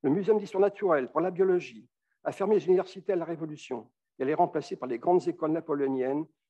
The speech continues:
destinées à former des cadres dont la nation avait besoin. Donc ici, le Collège de France, avec les académies, les universités renouvelées, les établissements publics de recherche, c'est la confiance dans la science et l'inverse des réseaux sociaux où règne la défiance.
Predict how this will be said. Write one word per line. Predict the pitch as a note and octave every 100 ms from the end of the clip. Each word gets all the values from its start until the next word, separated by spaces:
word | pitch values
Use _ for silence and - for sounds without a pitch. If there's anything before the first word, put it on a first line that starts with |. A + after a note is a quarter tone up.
| _
destinées | E3+ - E3+
à | D#3
former | D3 D3+
des | C3+
cadres | C3+ D3+ D3+
dont | B2+
la | B2+
nation | C#3 C#3+ D3+
avait | C#3+ C3+
besoin. | B2 B2 A#2 - _ _ _ _ _ _ _ -
Donc | B2+ B2+
ici, | G#3 B3+
le |
Collège | G3+ F#3 D3+
de | F#3
France, | - F3+ G#3 C4+ - _ _ -
avec | D3+ F3
les | G3
académies, | G#3 G#3 G3 G3 G#3 A#3+ _ _ -
les | C#3
universités | F3 F3 - D#3 E3
renouvelées, | G3 A3+ G3+ G3 G#3 B3+ _ _ -
les |
établissements | C#3+ F3+ E3 - F#3+
publics | F#3 F#3+
de | C#3+
recherche, | D#3 D3+ D#3 F3 - _ _
c'est | -
la | D#3
confiance | - G#3 - A3+ F#3+
dans | D#3
la | C#3+
science | - G#3+ B2+ A2 - _ _ _
et | C#3+
l'inverse | E3 F#3 G#3
des | D3
réseaux | D3 C#3+ D#3+
sociaux | C#3+ - D#3+ D#3+
où | - D3+
règne | G3 D#3
la | A2+
défiance. | A#2 - - G2 F#2+ _